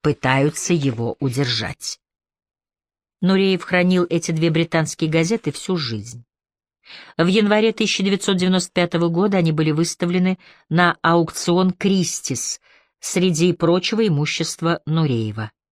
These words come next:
При стартовой цене в тридцать-пятьдесят долларов ушли за восемьсот шестьдесят три доллара. Американская ежедневная газета International Herald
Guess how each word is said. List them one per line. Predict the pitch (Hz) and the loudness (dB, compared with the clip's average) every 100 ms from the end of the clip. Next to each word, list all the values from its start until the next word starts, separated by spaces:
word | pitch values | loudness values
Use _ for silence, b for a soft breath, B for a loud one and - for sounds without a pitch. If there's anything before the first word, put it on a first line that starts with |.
| _ _ _ _ _ _ _ _ | _ _ _ _ _ _ _ _
При | 175 175 | 2 2
стартовой | - - 160 - 160 151 | 0 0 0 0 0 0
цене | 147 - 156 151 | 0 0 2 2
в | - - | -2 -2
тридцать-пятьдесят | 170 175 - - 127 - - 147 135 147 - 131 - | 0 0 -2 -6 -6 -6 -4 -2 -2 -2 -2 -2 -4
долларов | 123 165 226 247 262 - _ b b b | -2 0 2 0 -4 -8 _ b b b
ушли | 175 - 202 269 - | -2 0 0 0 0
за | 156 143 170 | -2 0 0
восемьсот | 151 160 170 160 151 - 254 | 2 0 0 0 -2 0 -2
шестьдесят | - - 165 123 135 - 175 185 _ _ | 0 0 0 -2 -4 -2 -2 -4 _ _
три | 139 120 110 _ _ - | -2 -2 -6 _ _ -14
доллара. | 117 123 113 110 110 110 - - - - - - - - B B B B | -6 -4 -2 -4 -8 -10 -12 -20 -20 -20 -20 -20 -20 -20 B B B B
Американская | - 208 233 233 320 349 - 320 | 0 4 4 4 2 0 0 2
ежедневная | 269 247 294 294 277 | 2 2 2 2 2
газета | 247 220 262 262 254 | 2 2 0 2 0
International | 233 226 202 214 208 240 240 240 220 | 2 0 2 2 4 2 2 0 2
Herald | 160 190 214 233 | 2 4 4 0